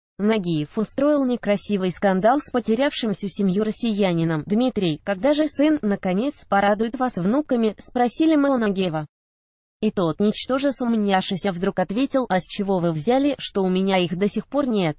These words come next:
Хотя вам этот вопрос надо к сыну адресовать, а не ко мне, я не вправе комментировать его личную жизнь, зато о себе Нагиев рассказывает с удовольствием".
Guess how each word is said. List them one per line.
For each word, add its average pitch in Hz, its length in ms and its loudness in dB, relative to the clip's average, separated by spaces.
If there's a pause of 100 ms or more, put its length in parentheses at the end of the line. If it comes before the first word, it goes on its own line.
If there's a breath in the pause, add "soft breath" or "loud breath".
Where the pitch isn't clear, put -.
Хотя 196 320 -2
вам 185 200 2
этот 180 280 0
вопрос 190 360 0
надо 175 300 0
к - 80 -14
сыну 202 300 0
адресовать, 180 640 0
а 175 80 0
не 175 140 0
ко 208 160 2
мне, 269 260 2
я 233 220 0
не 269 160 2
вправе 220 360 2
комментировать 196 840 0
его 185 240 0
личную 190 460 -2
жизнь, 277 320 0
зато 196 400 0
о 262 100 2
себе 233 320 -2
Нагиев 175 540 -2
рассказывает 233 640 -2
с - 60 -8
удовольствием". 151 720 0